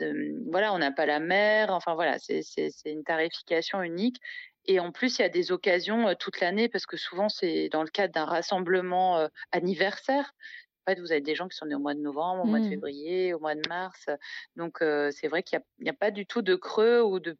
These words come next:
Speaker 1: pic de demande. Vraiment pas, si ce n'est, comme je vous le disais, Noël et Nouvel An,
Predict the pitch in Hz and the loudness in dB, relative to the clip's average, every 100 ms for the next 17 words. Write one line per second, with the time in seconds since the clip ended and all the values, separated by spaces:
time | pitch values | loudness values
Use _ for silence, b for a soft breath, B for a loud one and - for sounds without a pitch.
0 | - 254 233 208 202 190 180 160 156 151 | -6 -4 -2 2 2 2 0 -2 -2 -2
1 | 185 196 190 220 226 - 220 226 240 247 | -2 0 0 0 -2 -2 -2 2 4 2
2 | 214 196 185 180 180 226 226 196 202 208 | 0 -2 -4 -2 2 4 4 4 4 2
3 | 196 175 180 185 220 | 0 2 2 4 2